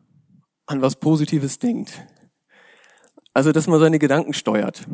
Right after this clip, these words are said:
dass man sich Dinge sagt, die gut sind. Und ich wollte das, äh, so gut machen wie möglich heute. Das heißt, ich habe auch ganz viele YouTube-Videos geguckt, um Sachen zu lernen über positives Denken. Und was ich gelernt habe in einem der ersten Videos war,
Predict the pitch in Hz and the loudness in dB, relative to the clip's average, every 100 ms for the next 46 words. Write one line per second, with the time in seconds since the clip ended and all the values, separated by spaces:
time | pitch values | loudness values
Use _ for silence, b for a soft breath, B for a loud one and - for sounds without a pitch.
0 | - 120 131 156 139 139 208 165 160 165 | -6 -2 0 0 0 2 2 2 0 -2
1 | 180 233 254 117 - - - - - _ | 0 2 2 0 -4 -8 -14 -14 -14 _
2 | b b b b b b b b 131 170 | b b b b b b b b 0 2
3 | 196 180 - 156 151 143 143 165 285 214 | 4 2 0 2 4 4 2 2 2 0
4 | 208 180 170 233 131 - 131 147 220 131 | -2 0 0 0 -2 -2 -4 -2 -2 -2
5 | 151 151 135 160 131 - 156 - 139 143 | -4 -4 -4 -2 -2 -2 -4 -2 -2 0
6 | 226 220 175 202 208 196 160 220 - 147 | 0 -2 0 0 0 0 -2 -4 -4 -6
7 | 123 185 185 - 175 175 175 185 - - | -4 -4 -4 -4 -2 0 -2 -8 -16 -8
8 | - 135 - 175 160 165 139 135 143 185 | 0 0 4 4 4 -2 -2 -2 -4 -4
9 | - 196 _ b b b b b b b | -6 -10 _ b b b b b b b
10 | b b b 131 170 175 160 240 190 226 | b b b 2 2 2 0 2 2 0
11 | - - 175 151 202 - 156 135 135 151 | -2 -4 0 0 0 -2 -2 0 0 0
12 | 156 180 | -2 -4